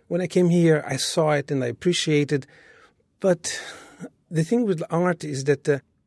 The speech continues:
I like design because design is, is you have a problem and you have a solution, and you have zillions of solutions,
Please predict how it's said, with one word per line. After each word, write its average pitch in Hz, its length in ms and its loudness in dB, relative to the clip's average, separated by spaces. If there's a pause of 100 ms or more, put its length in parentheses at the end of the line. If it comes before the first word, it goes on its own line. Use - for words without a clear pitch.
(320)
I 156 100 4
like 196 300 2
design 156 340 0
because 151 240 -4
design 151 320 0
is, 147 180 0
is 139 300 -8
you 143 240 -4
have 123 300 0
a 117 60 -8
problem 143 600 0
and 139 120 0
you 131 60 -2
have 123 200 -4
a 127 40 -12
solution, 110 520 -8
and 139 120 2
you 135 60 0
have 131 220 -2
zillions 147 520 -2
of - 80 -16
solutions, - 560 -12